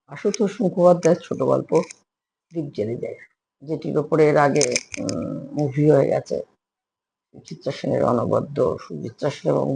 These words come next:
বসন্ত সচিব অনবদ্য অভিনয় ছিল। আহ, সেটি আজকে আপনাদের পড়ে শোনাবো।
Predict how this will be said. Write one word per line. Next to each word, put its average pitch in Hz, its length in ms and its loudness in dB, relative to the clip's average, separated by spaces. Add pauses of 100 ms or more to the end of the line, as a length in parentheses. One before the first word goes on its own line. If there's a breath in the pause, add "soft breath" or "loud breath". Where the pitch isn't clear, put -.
বসন্ত 131 380 -4
সচিব - 380 -6 (300)
অনবদ্য 147 460 -4
অভিনয় 143 360 -2
ছিল। - 260 -8 (1600)
আহ, - 340 -12
সেটি 175 300 0
আজকে 156 220 2
আপনাদের - 360 0
পড়ে 151 220 0
শোনাবো। 156 440 0